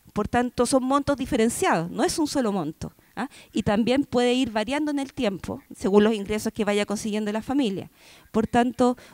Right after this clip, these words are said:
ocurre en el proceso de intervención de que esto genera bastantes dudas y contamina de alguna manera el trabajo de desarrollo de capacidades. El otro componente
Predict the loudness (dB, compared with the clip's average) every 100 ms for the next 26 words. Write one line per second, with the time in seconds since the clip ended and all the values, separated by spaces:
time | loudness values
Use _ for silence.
0 | -2 0 2 2 2 0 -2 -4 -4 -4
1 | -4 -4 -2 -2 0 0 0 -2 -4 -4
2 | -4 -2 -2 -2 -4 -4 -6 -4 -4 0
3 | 2 0 -2 -18 _ _ -12 -2 0 0
4 | -2 -2 -2 0 0 0 2 2 2 2
5 | 0 -2 -8 -18 -10 -8 -2 0 2 0
6 | -2 -6 -8 -14 -6 -2 -2 -2 -4 -4
7 | -2 -2 -2 -6 -8 -6 -6 -6 -8 -10
8 | -10 -16 -20 -20 _ _ _ _ _ _
9 | _ _ _ _ _ _ _ _ _ _
10 | _ _ _ _ _ _ _ _ _ _
11 | _ _ _ _ _ _ _ _ _ _
12 | _ _ _ _ 2 2 2 2 2 2
13 | 2 2 0 -2 -6 -6